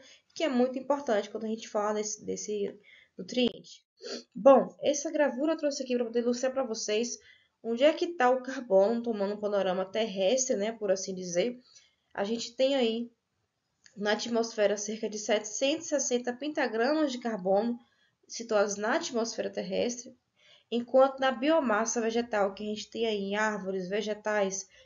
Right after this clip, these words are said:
que cobrem, né, o globo terrestre, que estão lá na, na manta, na manta da, da parte terrestre, é, a gente tem seiscentos e dez pentagramas de carbono, enquanto no solo pode observar aí, gente, dois mil e trezentos, deixa eu botar o,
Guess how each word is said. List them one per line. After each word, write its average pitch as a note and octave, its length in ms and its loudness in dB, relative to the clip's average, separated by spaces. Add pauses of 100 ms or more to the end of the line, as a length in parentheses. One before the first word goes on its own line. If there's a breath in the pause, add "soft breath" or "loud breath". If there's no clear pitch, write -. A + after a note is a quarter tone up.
(120 soft breath)
que A#3 160 -4
cobrem, B3 460 4
né, C4 200 0
o C4 60 0
globo G#3 220 -2
terrestre, G3+ 500 -2
que - 100 -12
estão A#3 320 2
lá G#3+ 220 2
na, - 80 -12
na F#3+ 100 -4
manta, F#3+ 480 -6
na F3+ 140 -4
manta F3+ 320 -4
da, - 200 -12
da F#3 120 -10
parte F3+ 240 -6
terrestre, F3 500 -4 (580 loud breath)
é, F#3+ 200 8
a G3 40 6
gente A3+ 220 2
tem G#3 180 0
seiscentos G#3+ 460 0
e C4+ 60 -8
dez A3+ 200 4
pentagramas C4 760 2
de B3 60 0
carbono, A3+ 640 4 (280 loud breath)
enquanto C#4 420 2
no C#4 80 4
solo B3 460 4
pode C4 200 8
observar B3 520 0
aí, A3+ 180 2
gente, A#3 400 2 (400 soft breath)
dois A3+ 380 8
mil D#4+ 420 0
e D4 140 -2
trezentos, B3 800 0 (120)
deixa G3 220 -6
eu A3+ 60 -4
botar G3 340 -4
o, F#3 320 -6